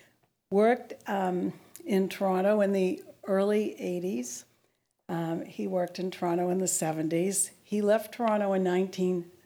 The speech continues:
seventy-seven to go take up a post at the Mount Allison University. When he came back to Toronto, he started to notice that things began to change. His work addresses how human interaction with the landscape,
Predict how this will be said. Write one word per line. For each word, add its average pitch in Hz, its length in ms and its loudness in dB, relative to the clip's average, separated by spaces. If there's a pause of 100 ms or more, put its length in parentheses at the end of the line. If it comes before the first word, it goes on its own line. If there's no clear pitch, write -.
(240)
seventy-seven 180 920 -4
to 190 120 -8
go 185 260 2
take 214 300 0
up 226 180 2
a 226 60 2
post 175 500 0 (500)
at 175 300 2
the - 220 -4
Mount 196 260 2
Allison 180 460 -2
University. 165 840 -2 (720)
When 220 140 6
he 240 100 6
came 240 240 4
back 285 300 6
to 247 100 4
Toronto, 175 560 4
he 202 200 -2
started 214 420 2
to 208 100 0
notice 185 360 4
that 190 160 -2
things 175 280 2
began 165 400 0
to 165 100 -8
change. 147 560 -4 (1200)
His 254 240 8
work 285 320 8
addresses 220 760 4
how 220 300 4
human 220 380 6
interaction 202 640 4
with 185 160 4
the 190 80 4
landscape, 190 800 2